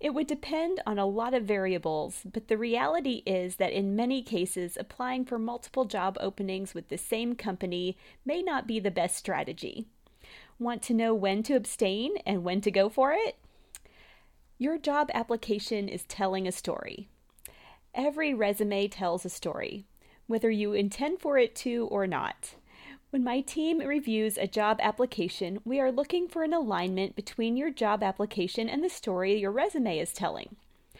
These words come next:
A strong resume will show that you are in control of your career.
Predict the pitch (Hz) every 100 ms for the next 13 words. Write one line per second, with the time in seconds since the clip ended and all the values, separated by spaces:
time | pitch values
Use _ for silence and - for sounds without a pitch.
0 | - - - 285 - 311 285 311 294 220
1 | 208 196 190 214 247 269 - 214 196 214
2 | - 226 240 240 202 220 269 - 202 220
3 | 254 214 220 - 214 147 - -